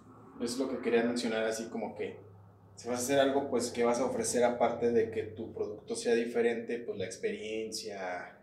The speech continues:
del, a la hora de consumirlo,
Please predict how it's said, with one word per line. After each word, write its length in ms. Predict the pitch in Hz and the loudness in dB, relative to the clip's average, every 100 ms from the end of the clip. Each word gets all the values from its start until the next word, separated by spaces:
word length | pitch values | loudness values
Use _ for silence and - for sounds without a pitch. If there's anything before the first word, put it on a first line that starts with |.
| - | -20
del, 440 | 92 92 90 90 - - _ _ _ _ _ | -14 -12 -10 -12 -16 -20 _ _ _ _ _
a 60 | 120 | -4
la 80 | |
hora 100 | 117 | 0
de 140 | 117 110 | 0 -2
consumirlo, 760 | 107 113 107 113 113 104 92 | -6 -8 -8 -6 -6 -8 -10